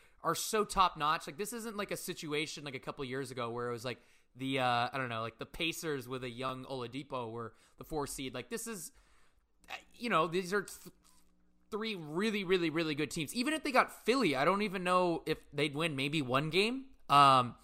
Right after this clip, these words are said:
eh, you know, Pacers would even give them a tough series. Like, I d-, I d-, I just don't really see it right now. I mean, you'd really have to hope for the world from LeVert, and Dinwiddie's already, you know, you worry about him being a little bit overtaxed in certain situations. Now imagine him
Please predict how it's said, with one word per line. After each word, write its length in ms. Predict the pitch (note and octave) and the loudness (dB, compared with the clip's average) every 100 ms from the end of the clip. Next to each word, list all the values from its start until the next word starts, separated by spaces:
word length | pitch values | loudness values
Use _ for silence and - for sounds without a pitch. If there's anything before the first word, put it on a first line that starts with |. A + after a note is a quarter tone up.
| - - _ _ | -20 -20 _ _
eh, 120 | A3 A#3 | 6 8
you 100 | B3 | 6
know, 160 | G#3 - F3+ - - | 6 4 -8 -14 8
Pacers 420 | A3+ C4+ C4+ F#3+ | 8 8 4 2
would 80 | F3+ | 4
even 180 | D#3 C3+ | 4 4
give 120 | C3+ | 4
them 80 | B2 | 4
a 60 | A#2 | 2
tough 180 | C3 | 0
series. 300 | - C3 A2+ | 0 -2 2
Like, 180 | D#3+ E3 - - - - - - - - - | 2 2 -2 -20 -20 -20 -20 -20 -20 -10 10
I 120 | G3+ | 12
d-, 80 | A3+ | 12
I 140 | - A3 | 8 6
d-, 100 | G#3 | 8
I 100 | F#3+ | 6
just 180 | A3 - | 6 6
don't 160 | A3+ G3 | 6 10
really 200 | G#3 G3 | 8 8
see 260 | - G3 | 6 6
it 100 | G3+ | 8
right 180 | F3+ E3+ | 10 8
now. 240 | F3 F#3 | 10 12
I 40 | F3+ | 12
mean, 200 | D#3+ C#3 | 10 4
you'd 160 | C3+ B2 | 2 6
really 260 | D#3 E3+ | 8 10
have 100 | D#3+ | 8
to 100 | D#3 | 6
hope 220 | C3+ D3+ - | 4 4 4
for 140 | D3+ | 0
the 100 | C3 | 0
world 480 | B2 B2 D3 D#3 D3 | 2 6 8 8 6
from 340 | - C3 A#2+ - | 6 6 6 2
LeVert, 540 | C3 A2+ D3+ F3 E3+ | 2 10 12 12 10
and 180 | B2 A#2 - - - | 4 -2 -6 -16 -2
Dinwiddie's 440 | C#3+ D#3 E3 D3+ C3+ | 6 8 10 10 12
already, 380 | D3 C#3+ C3+ C3 | 12 12 8 4
you 120 | C3+ | 2
know, 100 | B2+ | 4
you 180 | A#2+ B2 | 4 6
worry 200 | C3 C#3+ | 10 10
about 180 | C3+ B2+ | 10 6
him 160 | C#3+ D3 | 4 4
being 160 | D#3 | 6
a 40 | D3 | 8
little 140 | C#3+ | 8
bit 120 | C#3 | 8
overtaxed 640 | C3+ C3+ B2+ C#3+ C#3 C3+ D3 | 8 8 6 8 8 6 0
in 80 | |
certain 240 | - C#3+ B2 | 2 0 2
situations. 720 | C#3+ - C3+ C3+ - C#3 - | -2 2 4 4 2 -2 -2
Now 200 | C#3 B2 | 2 2
imagine 400 | B2 C3+ C3+ C3+ | 6 8 8 6
him 300 | B2+ B2+ A#2+ | 4 2 0